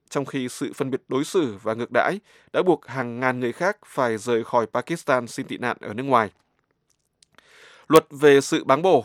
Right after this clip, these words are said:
vẫn là một lĩnh vực đáng quan ngại. Hai mươi hai người đã bị kết tội theo luật về báng bổ. Trong số này có mười lăm người Hồi giáo, bốn người Thiên Chúa giáo và ba người theo đức tin Ahmadi, ông nói.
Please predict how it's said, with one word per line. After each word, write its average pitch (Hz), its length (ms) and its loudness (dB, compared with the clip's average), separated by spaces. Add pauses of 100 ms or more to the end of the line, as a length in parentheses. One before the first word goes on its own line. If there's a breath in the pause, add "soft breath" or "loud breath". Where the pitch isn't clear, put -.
vẫn 127 240 -2
là 165 180 2
một 120 180 -6
lĩnh 123 160 -4
vực 170 240 -2
đáng 127 160 0
quan 143 200 -2
ngại. 135 180 0 (120)
Hai 147 200 -4
mươi 151 100 -2
hai 135 220 0
người 123 300 -2
đã 107 140 0
bị 156 280 -6
kết 180 180 -6
tội 160 200 2 (100)
theo 131 240 -2
luật 123 240 -2
về 117 240 -6
báng 117 160 -2
bổ. 147 220 6 (680 soft breath)
Trong 151 220 4
số 160 140 -2
này 151 320 0
có 131 140 0
mười 156 160 0
lăm 139 280 0
người 127 240 -2
Hồi 120 200 -4
giáo, 120 440 0
bốn 131 260 -4
người 170 160 0
Thiên - 140 -4
Chúa 131 120 -4
giáo 120 400 -2
và 117 300 -2
ba 127 240 2
người 120 300 -4
theo 123 260 -4
đức 165 160 -6
tin 139 220 -4 (100)
Ahmadi, 123 520 -4
ông 120 180 -10
nói. 113 180 0